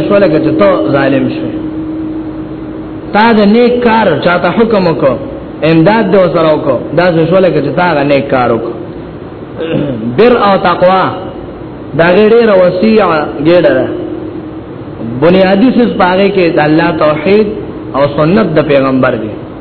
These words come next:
بر او تقوا. او اسم او عدوان هغه هم ډېر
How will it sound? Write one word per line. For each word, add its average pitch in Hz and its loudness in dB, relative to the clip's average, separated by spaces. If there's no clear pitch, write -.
بر 151 2
او 127 0
تقوا. 120 -4
او 180 4
اسم 240 4
او 190 2
عدوان 185 2
هغه 147 0
هم 220 2
ډېر 170 2